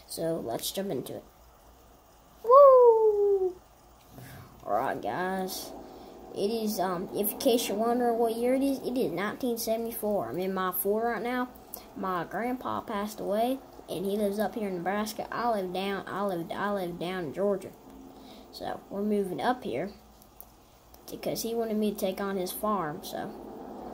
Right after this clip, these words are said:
we're moving up there to keep it in his name, so we keep the farm going.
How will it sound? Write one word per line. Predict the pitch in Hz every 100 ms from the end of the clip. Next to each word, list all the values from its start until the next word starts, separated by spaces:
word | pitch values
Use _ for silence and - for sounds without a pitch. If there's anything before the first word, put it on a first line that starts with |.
| - - -
we're | 196 196
moving | 190 208
up | 233 -
there | 196 175
to | 170
keep | - 214
it | 214
in | 208 214
his | 208 208
name, | 190 180 160 - - - - - - - - - -
so | -
we | 180 -
keep | 196 196
the | 202
farm | - 196 196 196
going. | 185 160 117